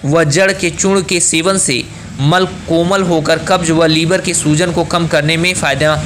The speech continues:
पहुंचाता है। पाइल्स से परेशान हैं तो नील का इस तरह से प्रयोग करने पर आराम मिलेगा। बवासीर के मसों पर नीलनी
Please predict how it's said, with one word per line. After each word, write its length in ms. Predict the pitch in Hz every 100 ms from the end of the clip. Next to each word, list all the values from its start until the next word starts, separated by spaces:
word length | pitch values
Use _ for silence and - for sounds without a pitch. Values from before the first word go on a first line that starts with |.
| - -
पहुंचाता 440 | 143 127 107 98
है। 160 | 104 - - - - - - - - - - - -
पाइल्स 320 | 147 156 214 208
से 140 | 214
परेशान 480 | 202 190 190 190 196
हैं 220 | 196 214 - - - -
तो 100 | 170
नील 340 | 165 196 214
का 180 | 180 190 185 -
इस 200 | 190 -
तरह 220 | 180 175
से 160 | 180 180
प्रयोग 380 | 151 165 180 -
करने 260 | 175 170 175
पर 200 | 180 139
आराम 300 | 143 160 175
मिलेगा। 420 | 170 170 165 165
बवासीर 680 | 139 151 170 165 190 196 180 151 - -
के 100 | 165
मसों 400 | 160 170 - 202
पर 280 | 170 147 139 - - -
नीलनी 480 | 135 156 190 196 220